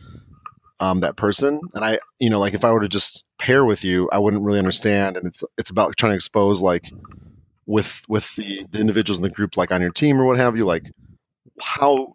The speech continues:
do I expect to learn? I, I don't know this topic. When I don't know this topic, I wanna learn like this.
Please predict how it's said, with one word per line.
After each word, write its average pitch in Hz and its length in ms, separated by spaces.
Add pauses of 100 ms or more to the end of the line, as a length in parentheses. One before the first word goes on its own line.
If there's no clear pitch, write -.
do 107 140
I 113 80
expect - 360
to 104 80
learn? 92 400
I, 123 320 (240)
I 120 80
don't 139 240
know 110 120
this 92 180
topic. 67 360 (160)
When 113 160
I 123 60
don't 139 140
know 131 100
this 120 120
topic, - 400
I 104 40
wanna 104 240
learn 92 160
like 80 200
this. - 360